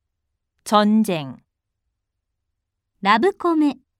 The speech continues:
Speaker 1: 로맨틱 코미디。
Speaker 2: 医療。
Speaker 1: 의료。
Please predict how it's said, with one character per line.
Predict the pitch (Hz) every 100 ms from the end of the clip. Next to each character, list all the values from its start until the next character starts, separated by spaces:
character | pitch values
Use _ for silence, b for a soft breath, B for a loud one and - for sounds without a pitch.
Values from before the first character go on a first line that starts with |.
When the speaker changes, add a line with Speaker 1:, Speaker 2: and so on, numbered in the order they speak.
| _ _ _ _ _ _ _ _ _
Speaker 1:
로 | 196 220
맨 | 247 285 285
틱 | 285 285
코 | - 311
미 | 294 247
디。 | 185 139 - _ _ _ _ _ _ _ _ _ _ _ _ _ _ _ _
Speaker 2:
医 | 269 381
療。 | 392 302 226 175 - _ _ _ _ _ _ _ _ _ _ -
Speaker 1:
의 | 214 240
료。 | 202 170 131